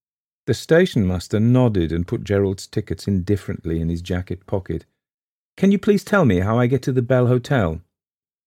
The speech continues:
The station master's attention returned to him. "Have you a room booked?"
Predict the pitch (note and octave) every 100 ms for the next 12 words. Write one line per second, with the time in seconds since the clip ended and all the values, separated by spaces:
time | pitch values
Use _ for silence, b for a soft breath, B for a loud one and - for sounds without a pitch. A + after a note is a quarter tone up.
0 | _ F2+ - F#2 F2+ - E2 E2 D#2+ -
1 | E2 D#2+ F#2 F2+ - F2 E2+ G#2 G2 F#2+
2 | F#2 E2 D#2 _ _ _ _ _ C3+ C3+
3 | F3 E3+ G#2 F#2 D3 A3+ -